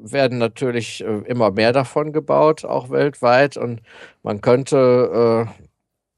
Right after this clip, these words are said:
äh, man muss zumindest mal, ähm, im Hinterkopf haben, dass man damit vielleicht auch ein,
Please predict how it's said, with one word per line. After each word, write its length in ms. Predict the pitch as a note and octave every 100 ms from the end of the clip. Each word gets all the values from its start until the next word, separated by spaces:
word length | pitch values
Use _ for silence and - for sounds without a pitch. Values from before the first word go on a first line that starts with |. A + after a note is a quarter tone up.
| _ - -
äh, 60 |
man 300 | G#2 G2 A#2
muss 220 | B2 C#3
zumindest 420 | - A#2 C3 C3+ F2+
mal, 340 | A2+ A2 A2+
ähm, 420 | A2 G#2 G2+ G2+ G#2
im 120 | G#2
Hinterkopf 640 | A#2+ C#3 C#3+ - B2+ B2
haben, 340 | B2+ A#2+ A#2+ A2 - _
dass 220 | A2+ A#2
man 180 | A2+ A2
damit 360 | G#2+ A#2 A#2+ -
vielleicht 520 | A2 F#2+ G2 A2 -
auch 180 | G2+ -
ein, 360 | G2 F#2+ G2